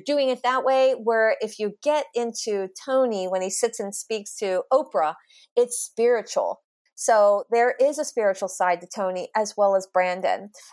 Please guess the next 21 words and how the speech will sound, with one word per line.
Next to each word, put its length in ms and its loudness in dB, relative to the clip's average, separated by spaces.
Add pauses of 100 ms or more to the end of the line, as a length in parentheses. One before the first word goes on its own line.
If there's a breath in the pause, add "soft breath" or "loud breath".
And 160 0
Motivation 680 2
Manifesto 760 0
was 180 0
amazing. 920 -4 (100)
I 120 0
have 200 -4 (100)
bought 280 2
that 200 4
book 200 2
so 160 -2
many 180 -6
times 400 -4
to 100 -10
give 340 -2
to 60 -6
people 540 -2 (380 soft breath)
that 120 6
are 80 4
corporate 600 0
to 100 -8